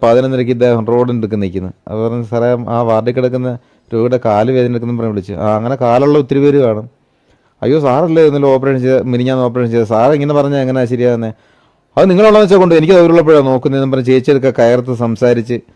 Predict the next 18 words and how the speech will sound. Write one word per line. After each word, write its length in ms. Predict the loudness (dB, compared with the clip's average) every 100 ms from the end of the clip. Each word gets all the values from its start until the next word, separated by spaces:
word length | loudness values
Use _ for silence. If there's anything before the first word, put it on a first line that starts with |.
| _ _ _ -4
അയാൾ 180 | 0 2
വെട്ടി 240 | 2 0
തിരിഞ്ഞു 300 | -2 -2 -2
പോയി. 220 | -2 -2 -4 -4 -4
"ഡിസ്ചാർജ് 320 | 2 2 4
ചെയ്യില്ലേ, 240 | 4 4
പേ 120 | 4
വാർഡല്ലേ, 420 | 2 2 0 0 0
അവർ 160 | 0 -2 -4 -14 -12 -12 -2
പറഞ്ഞു 220 | 0 0
വിട്ടേക്കാൻ" 380 | 0 0 0 -2
പറഞ്ഞു. 180 | -6 -10 _ _ _ -2
സെക്യൂരിറ്റി 420 | 0 2 2 2
വന്ന് 180 | 2 2
എൻ്റെ 140 | 2
ഭാര്യയുടെ 440 | 4 4 4 4
അപമര്യാദയായിട്ട് 460 | 2 2 2 0 0
പെരുമാറുകയും 680 | -2 -2 0 0 0 -2